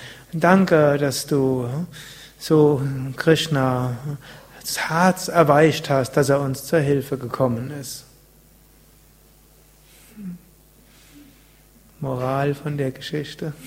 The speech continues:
In sehr ähnlicher Form hat es Jesus auch gesagt,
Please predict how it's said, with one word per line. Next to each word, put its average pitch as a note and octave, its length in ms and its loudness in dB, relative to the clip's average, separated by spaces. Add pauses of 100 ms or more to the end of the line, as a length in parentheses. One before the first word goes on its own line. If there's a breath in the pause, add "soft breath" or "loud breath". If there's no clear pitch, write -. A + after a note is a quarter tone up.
(2000 loud breath)
In F3 80 0
sehr F#3+ 260 4
ähnlicher G3+ 480 4
Form E3 580 4
hat D3 120 0
es C#3 160 -2
Jesus D#3 420 4
auch D3+ 260 2
gesagt, C#3 640 -2